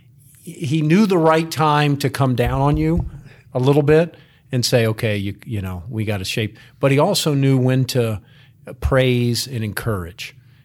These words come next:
And I think that's a, it, it, being a coach is kinda like driving in traffic. You know, you, you gotta watch, maybe this driver's a little crazier than this one.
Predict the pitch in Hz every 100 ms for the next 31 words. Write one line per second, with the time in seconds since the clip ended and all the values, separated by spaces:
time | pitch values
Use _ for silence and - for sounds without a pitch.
0 | _ 123 123 120 156 143 147 139 - 131
1 | 131 120 - 123 117 156 147 - 143 139
2 | 117 - 127 123 110 123 117 120 120 107
3 | - 113 92 - - - - _ _ _
4 | _ 117 120 110 110 113 123 135 120 117
5 | 123 120 113 123 131 127 123 123 127 -
6 | 131 127 120 110 117 120 120 131 123 117
7 | 120 117 117 107 - 87 85